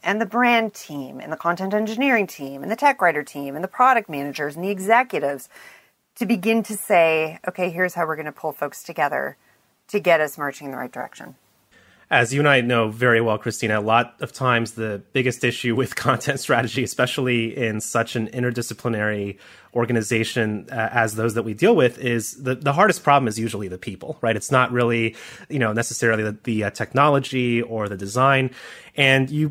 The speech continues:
Speaker 2: touched on several aspects, I think, that are very, very crucial. And that is that, you know, none of us has the luxury to work completely in i-,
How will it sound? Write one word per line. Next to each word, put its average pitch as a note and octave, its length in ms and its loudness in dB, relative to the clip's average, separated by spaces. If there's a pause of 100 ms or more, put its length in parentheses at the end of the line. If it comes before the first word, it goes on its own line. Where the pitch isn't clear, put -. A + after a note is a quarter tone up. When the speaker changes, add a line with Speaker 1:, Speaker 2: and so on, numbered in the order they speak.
(120)
Speaker 2:
touched - 280 2
on D3 200 4
several C3 340 2
aspects, A2+ 400 0
I A2 80 0
think, G#2 240 -6
that A2 140 -2
are G#2 100 -2
very, A2 380 0
very G#2 360 -2
crucial. - 600 -8 (160)
And A2+ 160 -2
that A#2+ 160 4
is A#2 280 2
that, G#2 340 0 (180)
you F3 80 0
know, A#2+ 160 2
none C#3 280 4
of D#3 120 2
us C3+ 160 2
has B2 240 0
the B2 60 -4
luxury A2+ 360 -2
to G#2+ 80 -2
work G#2 380 -4
completely A#2+ 500 -2
in A#2 120 0
i-, A2+ 180 2